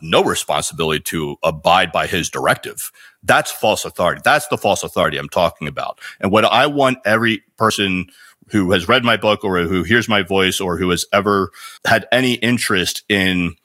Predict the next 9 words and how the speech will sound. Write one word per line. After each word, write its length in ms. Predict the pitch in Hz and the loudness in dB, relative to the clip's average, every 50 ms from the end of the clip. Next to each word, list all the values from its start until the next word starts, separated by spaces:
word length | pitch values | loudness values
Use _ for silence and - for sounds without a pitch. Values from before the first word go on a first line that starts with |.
| _ _ _ _ _ - | _ _ _ _ _ -2
ensuring 680 | 110 104 95 90 - - - 120 113 110 113 110 107 | -2 0 0 -2 -2 -2 2 2 4 4 4 2 0
the 100 | 95 92 | 0 -2
certainty 400 | - - 120 110 104 101 - 104 | 0 2 0 0 0 0 -2 -2
of 100 | 92 82 | -2 0
their 180 | 90 87 - 90 | 0 -2 0 0
own 220 | 95 92 90 85 | 0 0 0 -2
safety 560 | - - 113 107 101 - - 76 67 69 - _ - | -2 0 0 0 0 0 -4 -8 -8 -8 -6 _ 0
is 320 | 104 101 101 101 - - | 2 2 2 0 -2 0
that 260 | 98 92 95 90 - | 2 2 2 2 0